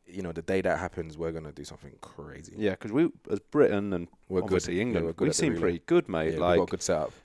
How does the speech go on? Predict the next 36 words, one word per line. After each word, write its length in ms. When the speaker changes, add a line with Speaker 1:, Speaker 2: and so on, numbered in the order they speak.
Speaker 2:
yeah, 320
Speaker 1:
Really 140
Speaker 2:
and 80
Speaker 1:
good 80
setup. 240
Speaker 2:
would 160
you 60
say 180
that's 160
because 680
you 120
go 160
into 180
the 80
weeds 300
a 40
bit 160
more 220
rather 260
than, 260
than 160
Speaker 1:
Yeah, 60
yeah, 80
Speaker 2:
Ameri-, 140
Speaker 1:
yeah. 60
Like, 40
there's 100
a 40
Speaker 2:
America? 180
Speaker 1:
lot 60
of, 100
like, 160
science 460
behind 360
Speaker 2:
Yeah. 60
Speaker 1:
it. 180